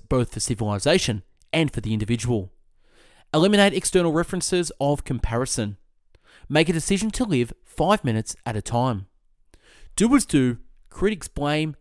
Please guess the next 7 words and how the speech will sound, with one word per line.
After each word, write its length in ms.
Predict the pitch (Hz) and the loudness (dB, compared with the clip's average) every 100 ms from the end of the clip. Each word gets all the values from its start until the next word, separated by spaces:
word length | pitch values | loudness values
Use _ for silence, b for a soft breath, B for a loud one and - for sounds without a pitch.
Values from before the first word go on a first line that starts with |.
| _ - | _ -8
and 260 | 120 120 | -6 -4
complain. 640 | - 104 - 107 110 95 - _ _ _ _ b b b 123 | -6 -8 -6 -4 -4 -8 -14 _ _ _ _ b b b 0
Number 240 | 139 135 | 2 2
fifteen, 640 | - 143 - 190 156 113 - _ _ _ _ - 196 | 0 0 2 2 2 -4 -12 _ _ _ _ 2 2
The 80 | |
Five-Second 580 | - 180 185 - 180 180 | 4 2 2 0 -2 -2
Rule 320 | 175 180 170 | 0 -2 -2